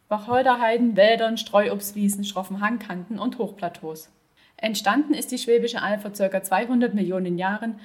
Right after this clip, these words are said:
als ganz Mitteleuropa durch ein tropisches Meer überflutet war und es hier Korallenriffe, Strände und Palmen gab. Man spricht vom Jurameer.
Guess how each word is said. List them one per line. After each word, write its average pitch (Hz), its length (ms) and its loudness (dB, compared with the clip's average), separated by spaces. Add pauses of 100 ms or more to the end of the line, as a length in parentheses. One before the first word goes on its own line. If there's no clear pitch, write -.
(160)
als 208 240 -2
ganz 269 280 2
Mitteleuropa 220 800 -2 (300)
durch 208 260 -4
ein 202 140 0
tropisches 208 520 -4
Meer 196 320 0
überflutet 196 540 -6
war 208 280 2
und 202 140 0
es 202 120 -6
hier 190 140 -4
Korallenriffe, 233 760 2
Strände 226 500 4
und 233 140 -2
Palmen 180 380 0
gab. 156 280 -12 (400)
Man 233 140 -4
spricht - 360 -10
vom 247 160 4
Jurameer. 185 580 -2